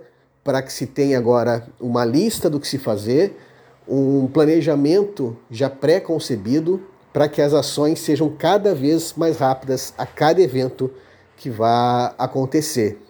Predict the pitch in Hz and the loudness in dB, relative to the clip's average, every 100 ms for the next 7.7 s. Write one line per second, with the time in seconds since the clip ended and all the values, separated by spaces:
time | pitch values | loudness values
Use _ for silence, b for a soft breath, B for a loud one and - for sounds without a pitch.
0 | _ _ _ _ _ _ _ 131 196 208 | _ _ _ _ _ _ _ 2 2 4
1 | 190 143 143 143 B B B B - - | 4 4 2 -2 B B B B -10 -2
2 | 143 - 160 - 127 131 165 135 147 185 | -2 0 -4 0 0 4 2 4 2 0
3 | B B B - 120 147 151 - 131 147 | B B B -12 -6 -2 -2 0 2 2
4 | 170 202 _ _ - 104 123 123 - 151 | 2 -4 _ _ -16 0 2 2 2 2
5 | 156 156 151 - - 165 180 175 156 160 | 4 2 0 -6 0 2 2 0 0 0
6 | 143 127 131 135 123 123 123 - - 160 | 2 0 0 -2 -4 -2 -6 -8 -2 -2
7 | - 185 - 151 165 156 175 | 0 -4 -2 -2 2 2 0